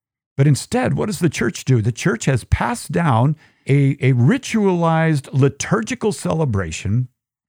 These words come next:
that has been organically developed under the guidance of the Holy Spirit all throughout these centuries.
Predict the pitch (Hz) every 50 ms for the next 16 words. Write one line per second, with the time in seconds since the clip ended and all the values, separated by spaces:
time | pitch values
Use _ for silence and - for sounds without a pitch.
0 | _ _ - 104 117 143 127 117 160 170 131 - - 156 151 147 139 - - -
1 | - - - - - _ - 147 147 127 90 82 90 110 160 214 247 262 285 269
2 | - - 220 220 196 156 139 170 156 139 156 165 160 160 147 127 - - - 143
3 | 143 139 139 120 127 113 107 120 131 135 131 131 - - 120 110 110 107 123 123
4 | 123 120 - - - - 123 120 120 113 113 - _ _ _ _ _ _ _ _
5 | _ _ - 123 151 170 185 175 - - 151 139 127 127 123 - _ 120 110 110
6 | 107 98 - _ _ _ - - 139 151 160 - - - 90 82 80 80 76 -
7 | -